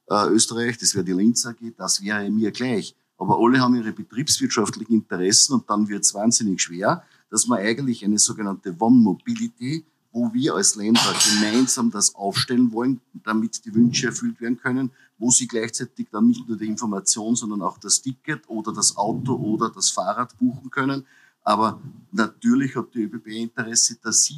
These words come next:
hier federführend tätig ist und natürlich den Kunden damit an sich bindet. Und das ist noch eine gewaltige politische Aufgabe,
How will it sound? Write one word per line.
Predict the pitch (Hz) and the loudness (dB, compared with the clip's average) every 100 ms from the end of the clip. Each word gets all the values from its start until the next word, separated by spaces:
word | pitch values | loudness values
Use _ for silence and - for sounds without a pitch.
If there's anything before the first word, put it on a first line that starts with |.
| 151 | -10
hier | 123 107 | -6 -6
federführend | - 101 90 - 117 113 117 | -6 -10 -8 -8 -6 -6 -6
tätig | - 117 117 127 | -6 -10 -8 -6
ist | 135 - _ _ | -4 -4 _ _
und | - 117 | -2 0
natürlich | 110 - 123 123 - | 0 -2 -4 -6 -6
den | 120 | -8
Kunden | - 123 127 - 120 | -4 -2 -4 -6 -6
damit | 110 117 113 | -6 -4 -6
an | 110 | -4
sich | - 120 _ | -4 -6 _
bindet. | 131 135 98 - | 0 0 -2 -6
Und | 180 - | -16 -8
das | 87 | -4
ist | 107 104 | -4 -6
noch | 127 | -10
eine | 98 101 98 _ _ - | -8 -10 -10 _ _ -10
gewaltige | 90 95 113 - - | -8 -8 -10 -16 -16
politische | - 98 117 - 139 - - | -4 0 0 0 -4 -4 -4
Aufgabe, | - 113 - - 101 104 107 | -2 0 -2 -4 -2 -2 -8